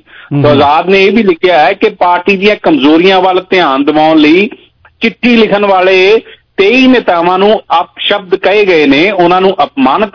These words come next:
Speaker 2: ਕੀਤਾ ਗਿਆ ਹੈ। ਕਾਂਗਰਸ ਤੋਂ ਅਸਤੀਫਾ ਦੇਣ ਦਾ ਐਲਾਨ ਕਰਦਿਆਂ ਉਹਨਾਂ ਕਿਹਾ ਕਿ ਪਾਰਟੀ ਵਿੱਚ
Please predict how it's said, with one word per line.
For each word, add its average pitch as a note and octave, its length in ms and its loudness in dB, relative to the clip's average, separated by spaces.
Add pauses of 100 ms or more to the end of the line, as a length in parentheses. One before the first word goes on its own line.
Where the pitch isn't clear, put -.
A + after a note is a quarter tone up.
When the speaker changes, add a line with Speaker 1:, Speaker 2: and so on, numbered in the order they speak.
Speaker 2:
ਕੀਤਾ D3 320 0
ਗਿਆ C#3 260 2
ਹੈ। G#3 60 0
ਕਾਂਗਰਸ D3+ 480 -2 (200)
ਤੋਂ D#3+ 280 2 (440)
ਅਸਤੀਫਾ G#3 560 0
ਦੇਣ G3+ 340 0
ਦਾ A3 100 0
ਐਲਾਨ F#3 360 0
ਕਰਦਿਆਂ D#3 420 -2
ਉਹਨਾਂ D#3+ 180 0
ਕਿਹਾ F3 280 0
ਕਿ G3+ 180 -2
ਪਾਰਟੀ E3+ 460 -2
ਵਿੱਚ E3+ 360 0